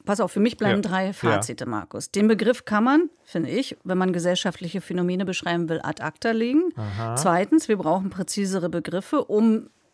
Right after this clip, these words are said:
Speaker 1: Herausforderungen zu beschreiben. Und tatsächlich, wir sollten danach suchen, wie man diese, wie Christoph Kucklick sie nennt, Filter-Clashes produktiv machen kann.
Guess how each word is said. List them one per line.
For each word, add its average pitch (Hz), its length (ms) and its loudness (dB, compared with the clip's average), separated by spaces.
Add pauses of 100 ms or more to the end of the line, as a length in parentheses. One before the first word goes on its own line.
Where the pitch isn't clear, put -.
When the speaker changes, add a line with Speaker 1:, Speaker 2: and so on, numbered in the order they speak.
Speaker 1:
Herausforderungen 208 1400 2 (180)
zu 208 240 -2
beschreiben. 165 880 2 (100)
Und 214 320 -2 (160)
tatsächlich, 185 680 -4 (360)
wir 185 120 0
sollten 180 440 2
danach 160 320 2
suchen, 269 580 4
wie 185 160 0
man 208 240 4
diese, 202 320 0
wie 185 80 -2
Christoph - 380 -6
Kucklick 180 300 -6
sie 170 120 -4
nennt, 165 260 2 (120)
Filter-Clashes 160 840 -4
produktiv 139 500 -12
machen - 260 -12
kann. - 240 -12